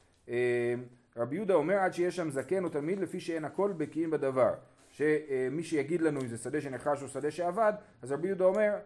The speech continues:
שצריך מישהו שיהיה לו מסורת על הדבר. אז זאת הקושייה,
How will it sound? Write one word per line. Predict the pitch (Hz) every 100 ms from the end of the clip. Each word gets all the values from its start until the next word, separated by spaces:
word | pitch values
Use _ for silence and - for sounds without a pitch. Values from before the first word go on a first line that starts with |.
| -
שצריך | - 131 180 165
מישהו | 196 190 185
שיהיה | 165
לו | 165
מסורת | 151 135 147 135 135
על |
הדבר. | 110 104 87 76 - _ _
אז | 110 127
זאת | 208 208
הקושייה, | 170 - 139 110 104